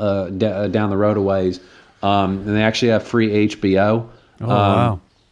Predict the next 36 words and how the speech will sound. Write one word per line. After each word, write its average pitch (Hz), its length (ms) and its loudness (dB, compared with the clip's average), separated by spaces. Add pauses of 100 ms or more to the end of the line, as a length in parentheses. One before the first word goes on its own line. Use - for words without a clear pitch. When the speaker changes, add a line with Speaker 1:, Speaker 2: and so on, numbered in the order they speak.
(120)
Speaker 1:
I'm 123 160 2
more 165 220 2
of, 139 120 -2
I'm 143 140 2
more 185 260 2
of 120 160 0
a, 120 100 2
a 104 100 -4
Cinemax 131 680 -2
kinda 135 240 -2
guy, 135 420 0
but, 113 400 0
uh, 107 360 0
nonetheless, 131 520 0
they 117 120 -2
had 113 180 0
that 98 220 0
Michael 110 260 0
Jackson 107 440 -2
documentary 110 480 -2
on 113 180 0
there. 120 160 -2 (400)
Uh, 110 100 2
you 107 140 2
know, 110 100 0
the, 107 220 0
the, 104 240 -4
the 101 180 -2
one, 110 520 -2
uh, 101 340 -2
what 110 140 -2
is 104 100 0
it? 90 160 -2
Uh, 92 160 0
Finding 113 720 -2
Neverland, 113 760 -2